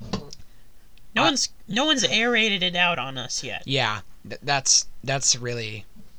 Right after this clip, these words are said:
Speaker 2: yeah, that's what we're trying to get at here. It, it's gonna be interesting to see. I think our guys are up to the task. Um, hopefully we can see Sammy Knipe continuing to improve. We know Keaton Ellis is great.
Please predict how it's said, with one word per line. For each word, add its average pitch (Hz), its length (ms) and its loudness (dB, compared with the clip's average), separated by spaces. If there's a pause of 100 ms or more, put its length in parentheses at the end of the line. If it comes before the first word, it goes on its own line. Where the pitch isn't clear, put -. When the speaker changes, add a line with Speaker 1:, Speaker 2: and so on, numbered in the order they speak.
(180)
Speaker 2:
yeah, 113 140 -6
that's 120 200 -4
what 113 140 -4
we're 117 60 -10
trying 110 200 -6
to 110 60 -10
get 107 180 -10
at 107 120 -8
here. 110 320 -12 (600)
It, 135 160 -2
it's 156 160 0
gonna 214 160 0
be 196 120 0
interesting 170 360 0
to 131 80 2
see. 113 240 6
I 117 160 -2
think 180 200 -2
our 165 120 6
guys 131 280 2
are 110 60 -2
up 107 80 -8
to - 40 -10
the 110 100 -10
task. 110 440 -2 (380)
Um, 120 340 -6 (500)
hopefully 151 360 0
we 139 80 -2
can 143 120 0
see 139 200 4
Sammy 127 320 2
Knipe 120 260 0
continuing 127 420 -2
to 117 80 -4
improve. 143 580 -2 (240)
We 123 80 -4
know 139 120 -2
Keaton 120 260 -4
Ellis 117 260 -2
is 117 100 -2
great. 113 400 -6